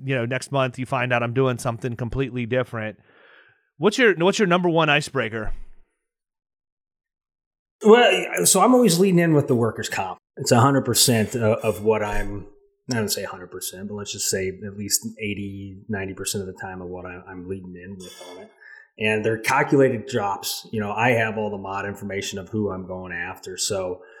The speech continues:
Speaker 2: um, when it comes to, to my <laughs> icebreaker, to be honest with you, it's,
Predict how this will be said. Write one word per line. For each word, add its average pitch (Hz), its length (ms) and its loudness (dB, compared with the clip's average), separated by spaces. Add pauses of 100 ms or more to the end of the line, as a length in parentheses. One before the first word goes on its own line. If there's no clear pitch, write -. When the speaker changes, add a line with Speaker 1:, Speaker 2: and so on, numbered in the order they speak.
(200)
Speaker 2:
um, 185 560 -6 (200)
when 123 260 4
it 117 100 -4
comes 135 400 0
to, 113 500 2 (500)
to 135 100 4
my 107 260 4
<laughs> - 20 2
icebreaker, 170 600 2
to 196 160 -2
be 170 100 2
honest 180 260 2
with 214 100 2
you, 226 120 6
it's, 180 440 4